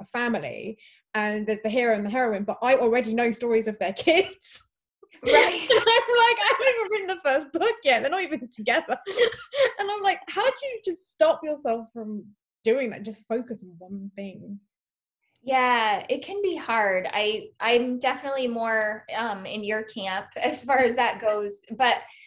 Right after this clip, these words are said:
Speaker 2: what I've found is that, um,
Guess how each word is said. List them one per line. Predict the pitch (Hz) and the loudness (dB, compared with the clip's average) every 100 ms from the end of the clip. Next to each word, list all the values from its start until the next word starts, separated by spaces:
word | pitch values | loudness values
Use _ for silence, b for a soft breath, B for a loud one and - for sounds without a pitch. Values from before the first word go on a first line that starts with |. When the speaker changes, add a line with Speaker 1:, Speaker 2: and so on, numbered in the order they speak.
| B | B
Speaker 2:
what | - 254 | 2 4
I've | 262 262 | 4 2
found | - 233 240 277 330 - | -2 0 0 -2 -4 -6
is | 262 233 | -6 -2
that, | 233 214 214 - - _ - | 0 2 2 0 -6 _ -4
um, | 220 208 202 185 175 | 0 0 -2 -6 -14